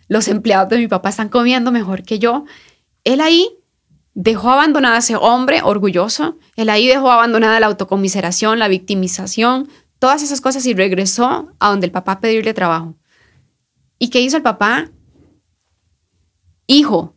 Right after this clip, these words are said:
has regresado". Es decir, él lo reconoce como hijo.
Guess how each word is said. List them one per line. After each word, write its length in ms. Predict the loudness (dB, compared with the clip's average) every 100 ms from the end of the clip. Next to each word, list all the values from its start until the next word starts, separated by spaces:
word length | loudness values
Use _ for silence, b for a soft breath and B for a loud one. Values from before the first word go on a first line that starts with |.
| _
has 180 | -2 0
regresado". 720 | 2 2 0 0 0 0 -6 -18 _
Es 60 | -2
decir, 240 | 0 2
él 120 | 4 4
lo 100 | 2
reconoce 440 | 2 0 0 0
como 200 | 0 0
hijo. 400 | 0 0 -6 -10